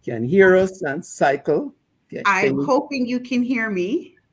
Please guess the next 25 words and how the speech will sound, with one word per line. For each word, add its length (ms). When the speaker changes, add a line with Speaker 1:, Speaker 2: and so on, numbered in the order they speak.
Speaker 1:
I 120
can 260
hear 220
you. 140
We've 180
lost 320
your 160
video, 420
so 160
if 120
you 140
want 220
Speaker 2:
Oh, 40
Speaker 1:
to 60
Speaker 2:
geez. 200
Speaker 1:
stop 240
and, 120
stop 360
and 180
restart 460
the 60
video. 440
Uh, 300
but 240
Speaker 2:
Yes. 200